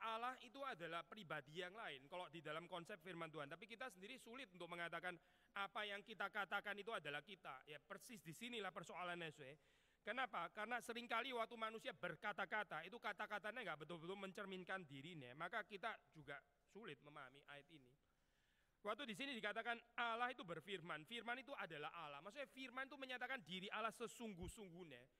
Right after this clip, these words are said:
Yesus mengatakan kepada Filipus, "Barang siapa melihat aku, dia melihat Bapa."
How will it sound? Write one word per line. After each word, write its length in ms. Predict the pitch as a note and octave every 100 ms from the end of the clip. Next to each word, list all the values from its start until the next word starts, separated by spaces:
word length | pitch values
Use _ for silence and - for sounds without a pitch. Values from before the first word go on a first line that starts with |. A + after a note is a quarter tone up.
| _ - _
Yesus 320 | E3+ F3 A3+ G3
mengatakan 440 | G#3+ G#3 G#3 G#3+
kepada 320 | G#3 F#3 D#3+
Filipus, 320 | F#3+ G3 F#3+
"Barang 280 | F3 E3 F#3+ G#3
siapa 160 | G#3+ G#3
melihat 240 | G#3 G3
aku, 160 | G3 G3+
dia 120 | E3+ G3
melihat 320 | F#3 E3+ C#3+
Bapa." 480 | C3 C3 D#3 B2